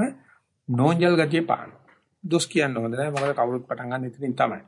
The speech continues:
මොකද කරගෙන කරගෙන යනකොට අපි සතියට නිසි බලධාරීකම කියලා මේකට කියනවා.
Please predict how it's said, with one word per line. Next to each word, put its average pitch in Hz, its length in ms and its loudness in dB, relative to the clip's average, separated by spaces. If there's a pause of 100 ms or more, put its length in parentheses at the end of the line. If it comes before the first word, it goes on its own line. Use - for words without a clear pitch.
(320)
මොකද 170 220 0
කරගෙන 160 320 0
කරගෙන 143 300 -2
යනකොට 143 340 -2
අපි 139 180 2
සතියට 131 520 -4
නිසි 127 300 -4
බලධාරීකම 113 760 0
කියලා 107 240 -16
මේකට 107 240 -18
කියනවා. - 420 -6